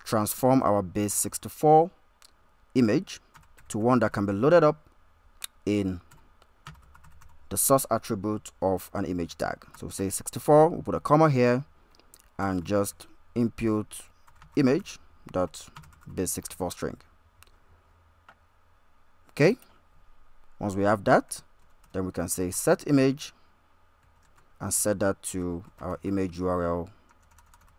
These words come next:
variable. And we'll scroll down here to display the image. Once we have a camera image, we can then display our image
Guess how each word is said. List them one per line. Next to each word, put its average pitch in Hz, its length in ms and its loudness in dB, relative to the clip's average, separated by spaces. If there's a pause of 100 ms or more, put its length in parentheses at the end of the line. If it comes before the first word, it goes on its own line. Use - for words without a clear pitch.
(1700)
variable. 92 400 0 (1200)
And 90 100 -8
we'll 87 60 -6
scroll 170 280 4
down 156 380 8 (120)
here 131 440 2 (440)
to 107 100 -8
display 117 340 -2
the 113 100 0
image. 110 480 -4 (880)
Once 127 220 2
we 117 80 2
have 113 140 4
a 101 40 -4
camera 127 440 4
image, 113 540 -2 (1160)
we 98 80 -6
can 95 200 -2
then 104 220 2
display 98 360 -2
our 87 220 2
image 196 400 0